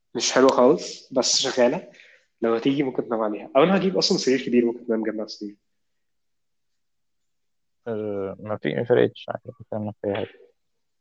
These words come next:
Speaker 1: أم، وعندي بلكونة جبت فيها زرع.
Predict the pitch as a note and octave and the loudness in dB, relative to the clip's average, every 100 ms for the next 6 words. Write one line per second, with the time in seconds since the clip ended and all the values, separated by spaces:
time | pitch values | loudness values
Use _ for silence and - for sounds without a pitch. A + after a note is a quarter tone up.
0 | _ _ _ _ _ - _ _ _ _ | _ _ _ _ _ -20 _ _ _ _
1 | _ B2+ A#2 A2+ A2+ A2+ A2 A2 A2 A2 | _ -6 -2 -2 -2 -2 -4 -6 -8 -10
2 | A2 - _ _ _ _ _ _ _ _ | -12 -18 _ _ _ _ _ _ _ _
3 | _ _ _ _ _ _ - - - - | _ _ _ _ _ _ -10 -10 -12 -4
4 | B2+ A#2+ B2 B2 A#2 A#2 A#2+ B2+ - B2 | 2 4 6 6 4 4 2 2 0 0
5 | - B2+ A#2+ A#2+ B2 B2 | 2 0 4 4 4 0